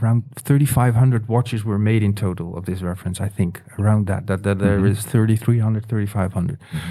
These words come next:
Speaker 1: But you'll, you will have to pay two hundred K for that watch in
Speaker 3: Yeah.
Speaker 1: dollars or euros.
Speaker 3: Mm-hmm.
Speaker 1: But the fifty-eight eleven you also can't buy for the list price of seventy thousand
Speaker 3: No.
Speaker 1: is also two hundred K.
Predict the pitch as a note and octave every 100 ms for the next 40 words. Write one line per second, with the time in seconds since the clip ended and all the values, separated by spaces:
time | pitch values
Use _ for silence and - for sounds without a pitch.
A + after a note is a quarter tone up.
0 | G2 - B2+ G#2+ F#2+ A2+ A#2 D3+ - -
1 | C3+ C#3 B2+ A#2+ - - A#2 A2 - F#3+
2 | C3+ C3+ A#2+ G#2 - - - - - -
3 | - - _ _ _ - _ A2+ G#2+ A2
4 | A#2 G#2+ A2+ A2 A#2+ G2+ D#2 - - G2+
5 | G#3 A#2+ G#2+ - C3 - C3 - A2 B2+
6 | D3+ F#2+ F2 E2 G2+ - - A2 - B2
7 | D3 A#2 F#2+ - D#2+ E2 G#2+ A#2 - G2
8 | E2 E2+ F2 G2 G2+ - F2 D2+ - -
9 | - A2+ G#2 E2+ E2+ - - - G2 -
10 | - - A#2+ B2 B2+ C3 G#2 G2+ G2+ F2+
11 | - - - -